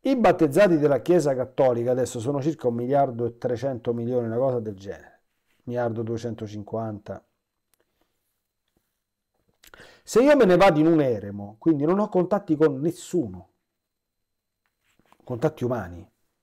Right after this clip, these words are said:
da un punto di vista soprannaturale, lo dico, questo è del tutto irrilevante. Cioè, se io dall'interno dell'eremo commetto un peccato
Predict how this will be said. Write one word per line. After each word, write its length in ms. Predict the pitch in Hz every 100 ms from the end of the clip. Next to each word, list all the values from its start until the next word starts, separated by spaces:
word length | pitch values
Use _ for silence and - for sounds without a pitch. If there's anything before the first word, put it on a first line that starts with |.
| _ _ _ _ _ _ _ _ _
da 160 | 139 160
un 140 | 170
punto 300 | 226 - 156
di 100 | 131
vista 680 | 147 165 - 120 117 110 _ _ _ _ _ _ _ _
soprannaturale, 840 | - - 160 135 123 113 123 104
lo 100 | 101
dico, 320 | 98 107 123 180
questo 420 | 208 196 151 - _ _ _ _ _ _
è 200 | 277 262
del 380 | 262 285 247 -
tutto 340 | 294 269 -
irrilevante. 920 | 254 240 254 240 247 233 104 - - _ _ _ _ - - _
Cioè, 460 | - 220 151 - - _ _
se 220 | - 220
io 480 | 277 294 208 185 -
dall'interno 680 | 170 175 190 175 247 220 170
dell'eremo 800 | 151 143 135 110 107 107 107 117
commetto 440 | 185 262 - 185
un 100 | 156
peccato 800 | 190 180 147 110 90 113 123